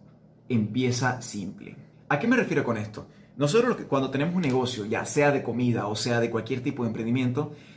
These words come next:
tenemos que evitar confundir, confundir a nuestros clientes haciendo que la transacción sea lo más simple posible para el cliente. Les voy a explicar algo. ¿No les ha pasado cuando van a un restaurante? En este restaurante ustedes se sientan, todo, les traen el menú.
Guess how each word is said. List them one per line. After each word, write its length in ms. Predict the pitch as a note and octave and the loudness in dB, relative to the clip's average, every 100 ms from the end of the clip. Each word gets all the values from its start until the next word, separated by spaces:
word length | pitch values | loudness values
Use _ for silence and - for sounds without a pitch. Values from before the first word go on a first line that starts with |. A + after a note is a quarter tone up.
| - | -2
tenemos 320 | C#3+ E3 G3 | 0 2 0
que 80 | F#3+ | -2
evitar 640 | C#3 B2 C#3+ D3 - - - - - - - - - | -4 0 0 0 -2 -14 -20 -20 -20 -20 -20 -20 -6
confundir, 580 | C3+ A#2+ A#2+ A#2+ E3 - | 0 0 2 2 0 -2
confundir 400 | C3 A#2 A#2 D3 | -2 0 2 2
a 60 | D#3+ | 0
nuestros 240 | C#3 C#3 | -2 -2
clientes 640 | B2 C3 B2 C3 D3 - - - - - - | -2 -2 -2 -2 -6 -8 -18 -20 -20 -20 -2
haciendo 540 | B2+ A#2+ D3+ E3+ F3+ - | 0 2 0 0 -2 0
que 220 | C3 - | -2 0
la 180 | B2+ A#2+ | 0 0
transacción 1000 | A#2+ A#2 A#2 A#2 - - F#3+ D#3+ E3 F#3+ - | 2 0 0 -4 -6 -6 -2 0 0 -4 -12
sea 240 | - D3 C#3+ | -4 2 2
lo 160 | A2+ | 4
más 440 | A#2 C#3+ E3 - - | 4 2 0 -6 -14
simple 560 | - C3+ C3 C3 C3 | -6 -4 -4 -4 -6
posible 680 | - G#2 - G#2+ - - - - - | -6 -10 -8 -8 -8 -12 -16 -12 -4
para 220 | A2+ A2 | -2 0
el 80 | G#2+ | -2
cliente. 500 | C#3+ E3 A2 - - | -2 0 0 -4 -4
Les 140 | D3 D3+ | 0 2
voy 100 | A3 | 2
a 20 | |
explicar 280 | F#3 F3 B2+ | 0 2 2
algo. 260 | A2+ - | 2 -2
¿No 140 | C#3 F3+ | 0 2
les 100 | A#3 | 2
ha 140 | A#3+ | 0
pasado 640 | F3+ - D3 D3+ D#3+ - - | -2 2 4 4 2 -2 -6
cuando 260 | B2+ A#2+ A#2+ | -2 0 2
van 160 | B2 | 2
a 80 | C3 | 2
un 60 | A#2+ | 0
restaurante? 720 | G#2+ - G#2+ A2 A2 - - - - | -2 -6 -4 -2 -4 -6 -12 -8 -2
En 160 | C3+ | 0
este 160 | D3+ F3 | 0 0
restaurante 500 | D#3 D3+ C#3+ C#3+ C#3+ | 0 4 4 4 0
ustedes 300 | A#2+ B2+ A#2+ | -2 -2 -2
se 80 | B2 | -2
sientan, 560 | F3 E3+ D#3+ D3 B2+ | -2 -2 -2 -2 0
todo, 280 | C#3 C#3+ - | 4 4 4
les 200 | A2+ G#2+ | -2 -4
traen 260 | C3+ C#3+ C#3 | -2 0 2
el 80 | |
menú. 380 | A#2+ A2+ B2 D3+ | 2 2 2 -2